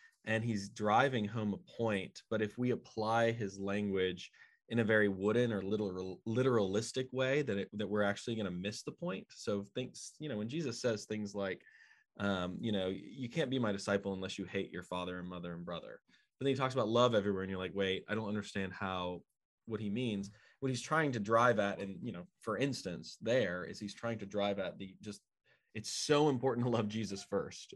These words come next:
that everything else feels like you're hating, uh, you know, the, the other people in your life. And in this way too, when he's, when he opens up with "Judge not, lest you be judged," um, that's a very strong way of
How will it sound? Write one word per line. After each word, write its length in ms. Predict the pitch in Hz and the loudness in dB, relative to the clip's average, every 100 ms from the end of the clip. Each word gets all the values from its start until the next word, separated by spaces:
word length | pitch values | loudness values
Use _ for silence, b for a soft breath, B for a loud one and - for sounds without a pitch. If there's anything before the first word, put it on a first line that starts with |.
| - | -4
that 220 | 101 - | -2 -2
everything 440 | 117 123 113 113 104 | 2 2 2 2 0
else 260 | 98 - | 0 -4
feels 280 | - 95 90 | -6 -6 -4
like 220 | 95 90 | -6 -8
you're 140 | 92 87 | -8 -10
hating, 440 | - 95 90 87 92 b b b _ - | -4 -4 -4 -10 -16 b b b _ -4
uh, 220 | 95 90 | -2 -2
you 140 | 110 101 | -2 -2
know, 140 | 90 | -2
the, 120 | 92 87 | -4 -6
the 120 | 110 | 2
other 140 | 104 98 | 2 2
people 260 | 107 95 | -2 -4
in 60 | 92 | -4
your 120 | 92 | -2
life. 320 | 98 101 92 - _ b b b | 0 0 0 -6 _ b b b
And 100 | 139 | 2
in 100 | 139 | 6
this 220 | 196 196 | 4 6
way 160 | 127 120 | 6 6
too, 440 | - 139 120 117 | 4 6 6 4
when 120 | 120 | 0
he's, 380 | 110 120 104 - - | 0 -2 -4 -8 -4
when 100 | 120 | -2
he 160 | 113 - | -2 4
opens 340 | 170 170 117 | 6 6 2
up 220 | 131 160 92 | 2 0 -2
with 100 | 101 _ | -10 _
"Judge 500 | - 123 127 117 113 | 0 4 6 4 0
not, 480 | 104 120 123 71 - - _ _ | 0 2 0 -2 -10 -20 _ _
lest 320 | 110 117 - | 0 0 -2
you 140 | 117 104 | -4 -2
be 160 | 98 | -2
judged," 600 | 98 139 101 92 110 - _ b b b b _ | 0 2 2 -2 -8 -14 _ b b b b _
um, 420 | 110 104 95 98 - - 123 - | 0 2 2 0 -6 -14 -16 -2
that's 200 | 127 151 | 0 2
a 80 | 185 | 0
very 480 | 110 110 120 135 117 | 0 6 8 8 6
strong 1000 | - - - - 107 113 143 147 143 120 | 0 -6 -8 -6 -2 4 8 8 8 6
way 180 | 120 113 | 4 4
of 160 | 101 | 2